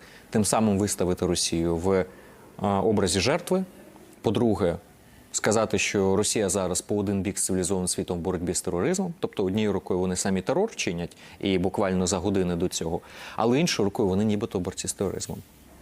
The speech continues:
Але найголовніше, нащо це режиму? А, можна порівнювати з Нордостом, можна порівнювати з путінським, а,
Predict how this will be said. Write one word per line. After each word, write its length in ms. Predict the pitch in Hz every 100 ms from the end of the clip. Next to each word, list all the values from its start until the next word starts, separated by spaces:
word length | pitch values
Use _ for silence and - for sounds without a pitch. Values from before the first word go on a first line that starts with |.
| - - -
Але 180 | 120
найголовніше, 580 | 123 98 98 85 85 -
нащо 260 | 104 135 104
це 180 | - 98
режиму? 380 | 85 82 85 - - - - - - - - - -
А, 420 | 107 101 98 98 98 - -
можна 260 | 113 147 151
порівнювати 520 | - 123 110 98 95
з 80 | 85
Нордостом, 640 | 95 98 170 - 139 135
можна 240 | 104 95 95
порівнювати 560 | 95 95 90 92 -
з 40 | 90
путінським, 800 | - 101 90 - - 92 90 90
а, 680 | 90 90 - 98 92 90